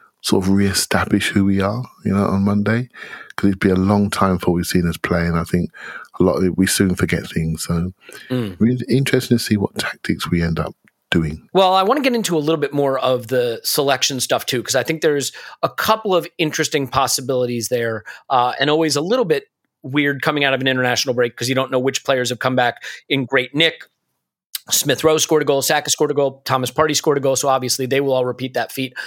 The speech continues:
Speaker 2: on Monday. But, uh, unfortunately, we've run out of time with Tim, so, uh, unless you have anything else to add on that point, Tim's on Twitter at Stoberto. Congrats again on the win, buddy, and I will look forward to seeing you on Sunday.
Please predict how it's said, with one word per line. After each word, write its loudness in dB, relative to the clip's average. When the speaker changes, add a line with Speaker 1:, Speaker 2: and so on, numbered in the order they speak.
Speaker 2:
on 2
Monday. 0
But, 2
uh, 4
unfortunately, 0
we've 0
run 2
out 2
of -2
time 0
with -2
Tim, 0
so, 2
uh, 4
unless 2
you 2
have 2
anything 0
else 0
to -2
add 0
on 0
that -2
point, -4
Tim's -2
on 0
Twitter -2
at -6
Stoberto. -2
Congrats -2
again 0
on -2
the -2
win, 0
buddy, 0
and -4
I 2
will -2
look -4
forward 0
to -6
seeing -2
you 0
on -4
Sunday. -4